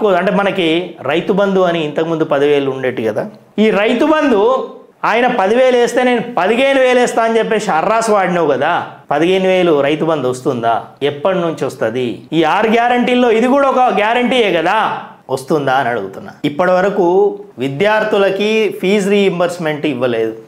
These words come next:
రెండు వందల యూనిట్ల కరెంట్ అని చెప్పేసి ఇంకా అప్లైలు నడుస్తూనే ఉన్నాయి. ఆ, కొంతమందికి వస్తుంది. దీనివల్ల నేను ఒక్కటి చెప్తా, ఆరు గ్యారంటీల వల్ల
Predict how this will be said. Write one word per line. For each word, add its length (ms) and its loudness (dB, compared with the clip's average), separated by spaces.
రెండు 260 2
వందల 320 2
యూనిట్ల 380 2
కరెంట్ 400 0
అని 140 2
చెప్పేసి 380 0
ఇంకా 260 2
అప్లైలు 560 2
నడుస్తూనే 640 2
ఉన్నాయి. 240 0
ఆ, 40 2
కొంతమందికి 460 0
వస్తుంది. 420 2
దీనివల్ల 420 2
నేను 140 2
ఒక్కటి 280 2
చెప్తా, 280 0
ఆరు 340 2
గ్యారంటీల 720 2
వల్ల 180 0